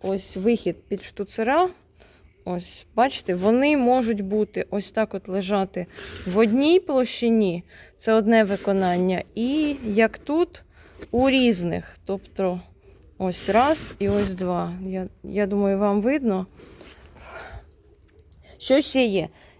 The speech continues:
Є ще двохсторонні циліндри. Е, тут уже буде тридцятий та сороковий шток. Е,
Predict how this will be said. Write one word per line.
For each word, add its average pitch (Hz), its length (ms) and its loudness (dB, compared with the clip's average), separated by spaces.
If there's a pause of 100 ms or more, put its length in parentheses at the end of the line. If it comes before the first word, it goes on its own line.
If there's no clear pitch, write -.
Є 226 280 0
ще 269 320 -2
двохсторонні 247 1080 0
циліндри. 175 720 -6 (760)
Е, 180 340 4
тут 311 280 -2
уже 262 200 0
буде 208 400 0
тридцятий 226 640 0
та 208 280 -2
сороковий 208 680 -2
шток. - 580 -6
Е, 143 340 0